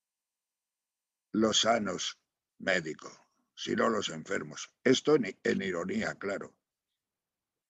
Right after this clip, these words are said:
En ironía, porque más enfermos que los que le preguntaban no puede haberlo. "¿Y por qué no ayunan?". Mientras está el novio, ¿os dais cuenta las contestaciones de Jesucristo?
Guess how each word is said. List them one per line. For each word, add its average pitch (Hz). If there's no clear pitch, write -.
En 90
ironía, 85
porque 85
más 98
enfermos 101
que 90
los 87
que 95
le 92
preguntaban 90
no 98
puede 82
haberlo. 78
"¿Y 139
por 156
qué 190
no 185
ayunan?". 175
Mientras 147
está 185
el 165
novio, 143
¿os 127
dais 175
cuenta 165
las 147
contestaciones 120
de 104
Jesucristo? 98